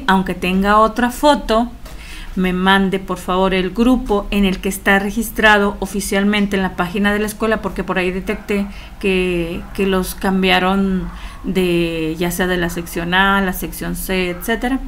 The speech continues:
que me aclaren por inbox. El nombre de su hijo, el grupo al que pertenece, ¿sí?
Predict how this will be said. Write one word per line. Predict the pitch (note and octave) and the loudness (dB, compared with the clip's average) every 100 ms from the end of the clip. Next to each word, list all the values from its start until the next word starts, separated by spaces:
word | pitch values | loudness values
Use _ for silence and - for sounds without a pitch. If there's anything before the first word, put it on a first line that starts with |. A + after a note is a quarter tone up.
| - | -6
que | - | -2
me | G3 F#3 | 0 0
aclaren | G#3 G3+ G3+ | 2 4 4
por | G3 | 0
inbox. | E3+ D#3+ - B2+ - - - - - - - - - - | -2 -4 -8 -12 -12 -14 -14 -16 -14 -14 -14 -16 -10 0
El | G3 G3 | 4 6
nombre | G#3+ A#3 D4+ | 8 10 10
de | D#4 | 6
su | D#4 C4 | 2 2
hijo, | A#3 A#3 D#4 E4+ - - - - - - - | 2 2 4 2 2 -14 -16 -16 -16 -14 -6
el | F3 F#3 F3 | -4 -2 0
grupo | G3 G3+ G3 A#3+ | 2 2 4 2
al | B3 | 2
que | C4+ | 0
pertenece, | C4 A#3 A#3+ G#3+ G#3 G#3 - F#4+ - - - - - | 0 -4 -2 -2 0 -2 0 -2 -2 -12 -14 -14 -14
¿sí? | - - C#4+ F#4+ | -10 0 0 0